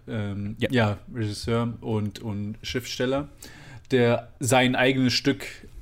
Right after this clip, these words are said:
Speaker 1: jetzt, äh, nochmal ein Screenplay und, äh, dafür geschrieben hat und auch dann selber halt seinen ersten Film halt Regie geführt hat. Mit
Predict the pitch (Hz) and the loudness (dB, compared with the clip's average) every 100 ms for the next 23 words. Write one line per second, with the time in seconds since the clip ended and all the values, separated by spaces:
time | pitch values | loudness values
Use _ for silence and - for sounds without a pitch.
0 | - 120 110 - - - - 117 110 113 | -6 -2 -2 -2 -6 -8 -2 2 4 2
1 | 113 120 - 117 113 113 - 120 110 110 | 0 -2 2 4 4 2 -2 0 0 0
2 | - 147 165 160 151 156 156 - 143 135 | 0 0 2 4 4 4 2 -2 2 2
3 | 139 - - - 131 135 135 143 139 151 | 2 -6 -12 -2 2 4 4 4 2 2
4 | 147 135 143 139 135 135 139 135 135 139 | 2 2 0 0 0 0 0 2 4 4
5 | 131 127 123 127 120 - 127 120 123 - | 4 2 0 -2 -4 -2 0 0 -2 -2
6 | 120 127 127 107 101 113 107 131 120 107 | 0 0 2 0 0 0 0 0 -2 -2
7 | - 113 113 - - - - - - - | 0 -2 -4 -16 -20 -20 -20 -20 -20 -20
8 | - - 123 117 117 - - | -20 -8 0 0 0 -6 -14